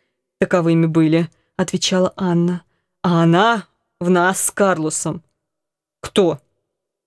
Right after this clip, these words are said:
«Она. Ну, Марта». После нескольких минут радостных опросов, угощений и всякой ласки наступили грустные молчания, изумления и вздохи.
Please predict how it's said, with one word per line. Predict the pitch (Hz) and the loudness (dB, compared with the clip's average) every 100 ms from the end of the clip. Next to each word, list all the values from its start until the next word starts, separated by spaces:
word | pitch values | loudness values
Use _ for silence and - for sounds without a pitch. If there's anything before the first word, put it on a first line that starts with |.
| _ _ | _ _
«Она. | 190 254 208 175 208 220 _ _ _ _ - | 0 2 2 2 0 -4 _ _ _ _ 0
Ну, | 220 214 156 147 _ _ _ _ | 2 2 0 -8 _ _ _ _
Марта». | 226 294 180 - - 202 _ _ _ _ _ _ _ _ _ _ _ _ _ | 0 2 0 -4 -12 -14 _ _ _ _ _ _ _ _ _ _ _ _ _
После | 185 - 196 | -4 -2 2
нескольких | 190 220 214 - 185 190 - | 4 4 0 -4 -2 -2 2
минут | 185 196 190 175 | 4 6 4 2
радостных | 185 175 160 - 165 | 0 0 -2 -4 -4
опросов, | 175 - 277 285 - 247 - - | -6 -2 2 2 2 -2 -2 -6
угощений | 175 175 - - 214 190 165 | 0 0 0 0 2 2 2
и | |
всякой | - 165 160 175 | 0 -4 0 0
ласки | 262 285 - 262 262 - _ _ _ | 0 -2 -2 -2 -2 -12 _ _ _
наступили | 180 - 185 262 254 | -6 -2 0 2 2
грустные | 214 190 226 - 202 202 | 2 0 -2 0 2 4
молчания, | 175 165 - 240 269 269 254 254 254 | 2 -2 -4 -2 0 0 0 0 -2
изумления | 180 156 160 151 180 214 196 | -6 0 0 2 2 2 2
и | 175 | 0
вздохи. | 156 160 160 160 _ - | -4 -2 -2 -4 _ -20